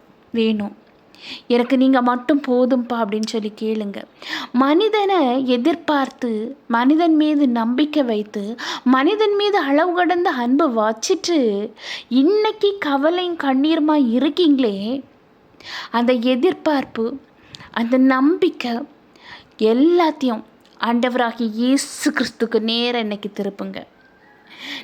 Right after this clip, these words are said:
நீங்க கலங்குகிற காரியங்கள், உங்க கண்ணீரின் காரியங்கள் ஆண்டவர் இன்னைக்கு மாறுதலா மாற்றுவாரு. நீங்க கலங்கி தவிக்கிற காரியத்துல ஒரு பெரிய மாற்றத்தை கொண்டு வந்து அதை ஆசீர்வாதமா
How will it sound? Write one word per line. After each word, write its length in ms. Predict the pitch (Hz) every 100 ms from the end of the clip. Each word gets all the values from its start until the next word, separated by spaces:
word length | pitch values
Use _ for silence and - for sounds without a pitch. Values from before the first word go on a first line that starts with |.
| -
நீங்க 160 | 226 -
கலங்குகிற 760 | 285 311 320 330 302 277 262
காரியங்கள், 760 | - 240 240 220 208 196 202 - - - - -
உங்க 180 | 240 240
கண்ணீரின் 880 | - 294 311 381 392 392 370 339 302
காரியங்கள் 600 | 285 302 349 339 294 240
ஆண்டவர் 480 | 220 214 208 208 214
இன்னைக்கு 300 | 208 208 214
மாறுதலா 720 | 220 226 240 240 247 247 247 226
மாற்றுவாரு. 680 | 208 214 - 202 190 185 - _ _ - - - -
நீங்க 160 | 233 240
கலங்கி 460 | 285 277 349 330 330
தவிக்கிற 560 | 269 285 311 359 339 339
காரியத்துல 580 | 262 269 320 311 277 233
ஒரு 200 | 226 233
பெரிய 500 | 233 269 269 330 359
மாற்றத்தை 600 | 262 240 330 339 - 269
கொண்டு 300 | 240 226 220
வந்து 280 | 214 220 262
அதை 220 | 220 208
ஆசீர்வாதமா 880 | 202 233 240 294 254 262 240 240 240